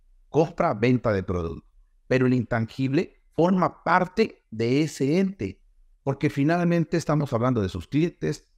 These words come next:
estamos hablando, por ejemplo, de un software quizás, estamos hablando del marketing, estamos hablando de sus líneas de distribución, y entonces forma parte de la actividad. Sí, claro, por supuesto,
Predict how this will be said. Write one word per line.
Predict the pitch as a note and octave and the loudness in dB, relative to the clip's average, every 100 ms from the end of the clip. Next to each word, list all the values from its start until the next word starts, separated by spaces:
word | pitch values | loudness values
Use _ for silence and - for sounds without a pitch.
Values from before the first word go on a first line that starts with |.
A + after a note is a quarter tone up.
| - - | -20 -6
estamos | B2 - D3 C#3 A2 | -6 2 4 4 2
hablando, | F#2+ B2+ B2+ | 2 2 2
por | G2 G2 | 0 -2
ejemplo, | G#2+ A#2+ A#2 G2+ - _ - | 0 -2 -2 -4 -6 _ -2
de | G2+ | 0
un | A#2+ | 0
software | A#2 - D#3 C#3+ A#2 G#2+ | -2 2 2 2 -2 -2
quizás, | G2+ - D3 E3+ - _ - | -6 0 2 2 -4 _ -12
estamos | A2 - D#3+ D3+ | -2 2 4 4
hablando | A#2+ C3+ G#2+ | 0 0 0
del | F#2+ | 0
marketing, | G2+ C3+ - B2+ D3 D3+ - _ - | 0 -2 -2 -2 0 -2 -6 _ -12
estamos | - D#3+ D#3+ E3 | -4 -2 -2 0
hablando | A#2+ C#3+ C#3 | 0 2 0
de | G#2+ | 0
sus | G2+ | 0
líneas | G#2 D3 D#3+ C3+ F2 - | 2 2 2 2 0 -2
de | G2 | -4
distribución, | G2 F#2 - G2 F2 - G#2 G#2+ - _ _ _ _ - | -4 -10 -8 -8 -8 -4 0 0 -2 _ _ _ _ 0
y | D3 | 0
entonces | D3 G3+ G3 F3+ D#3 - _ - _ _ | 2 0 0 0 -4 -6 _ -20 _ _
forma | - G#3 G#3 G#3 - | 2 4 4 0 0
parte | G3+ A#3+ C4+ - G2 _ _ - | 4 4 2 -8 -10 _ _ -10
de | G#2 G#2+ | 0 0
la | G#2+ | 0
actividad. | - G#2 G#2 C#3 - _ - | 0 2 4 0 -2 _ -20
Sí, | - A#3+ - | -2 -2 0
claro, | F#3 - G#3 | 2 2 0
por | B2+ | -4
supuesto, | G#2+ G2 G#2 F#2 - - | -4 -2 -2 -2 -8 -16